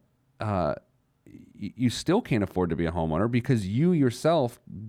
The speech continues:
haven't proved that you can save money. Lots of people disagree with this particular stance, by the way. Lots of people. <laughs> You know, uh, Trump's always like, uh,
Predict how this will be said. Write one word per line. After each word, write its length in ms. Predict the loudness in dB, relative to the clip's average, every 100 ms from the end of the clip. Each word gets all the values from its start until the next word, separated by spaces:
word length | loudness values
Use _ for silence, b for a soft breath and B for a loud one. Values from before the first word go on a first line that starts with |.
| -14
haven't 360 | -4 0 0 0
proved 340 | 2 2 4
that 100 | 2
you 120 | 0
can 120 | 0
save 260 | -2 0 0
money. 360 | 0 -2 -6 -16 _ _ _ _ _ _ _ _ _ _ _ _ _ _
Lots 260 | -2 0 0
of 120 | -2
people 260 | -2 -2 -2
disagree 460 | -2 -4 -2 0
with 140 | -2 -4
this 120 | -10
particular 420 | -8 -8 -6 -8
stance, 340 | -4 -2 -2 -2
by 160 | -2
the 100 | 0
way. 220 | 0 -2 -6 _ _ b b b b b -4
Lots 380 | -2 -2 -4
of 100 | -12 -8
people. 380 | -8 -6 -10 -10
<laughs> 60 | -18 _ _ _ b b b b b
You 80 | 0
know, 180 | 2 0 -6
uh, 200 | -4 -4 -4
Trump's 360 | -2 -2 0
always 320 | 0 2 0 0
like, 240 | -4 -4
uh, 160 | -4